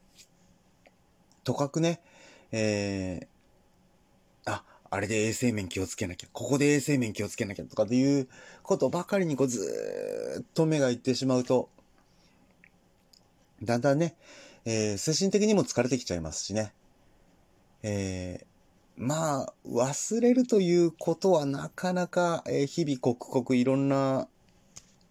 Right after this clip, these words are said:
ニュースとか新しい見解とかも入ってきますから、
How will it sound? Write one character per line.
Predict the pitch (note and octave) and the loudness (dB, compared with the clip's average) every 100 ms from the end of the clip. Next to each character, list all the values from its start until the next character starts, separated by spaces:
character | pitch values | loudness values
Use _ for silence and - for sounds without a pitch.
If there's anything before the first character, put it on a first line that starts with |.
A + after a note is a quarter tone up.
| _ _ _ _ _ - | _ _ _ _ _ -2
ニ | C3 C#3+ | 4 6
ュ | |
ー | B2 | 4
ス | - | 0
と | - | -4
か | F#2+ F#2 | -2 0
新 | G#2+ | -2
し | G#2 A2+ | -2 -2
い | |
見 | B2+ C3 | 0 2
解 | C#3 | 0
と | C3+ | 2
か | B2 | 0
も | A2 | 0
入 | C#3+ | -4
っ | |
て | - | -4
き | A#2+ | -6
ま | G#2+ | -6
す | - | -4
か | G2 | -4
ら、 | F#2 | -4